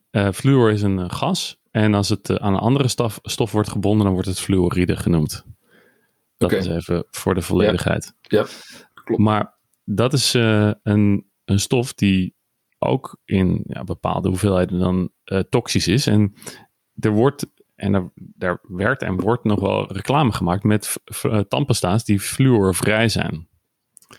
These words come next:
Speaker 2: Ja.
Speaker 1: Omdat, eh, fluor is in principe dus een, een, een, een chem-, eh, iets, iets chemisch. En daar gaan de, de, de, de samenzweringsverhalen en de, en dergelijke gaan daar ook wel heel, eh, hard op. Omdat,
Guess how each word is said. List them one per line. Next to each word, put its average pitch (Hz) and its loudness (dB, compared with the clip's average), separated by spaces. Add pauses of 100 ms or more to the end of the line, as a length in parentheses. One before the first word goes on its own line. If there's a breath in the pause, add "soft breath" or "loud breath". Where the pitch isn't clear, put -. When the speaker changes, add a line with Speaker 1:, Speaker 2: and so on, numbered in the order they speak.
(140 loud breath)
Speaker 2:
Ja. 110 -2
Speaker 1:
Omdat, 95 -2 (140)
eh, 104 -14
fluor 117 2
is 98 -2
in 101 2
principe - -4
dus 92 0
een, 87 -2
een, 95 -4
een, 87 -8 (100)
een - -6
chem-, 107 -4
eh, 98 -4
iets, 101 -8
iets 101 -8
chemisch. 110 -2 (440 loud breath)
En 98 0
daar 101 0
gaan 123 2
de, 107 2
de, 95 0
de, 78 -6
de 95 -10
samenzweringsverhalen 104 0
en 95 4
de, 90 0
en 95 0
dergelijke 92 -4
gaan 98 -4
daar 90 -2
ook 117 -2
wel 92 0
heel, 107 0 (160)
eh, 95 -4
hard 101 -6
op. 95 -4
Omdat, 110 2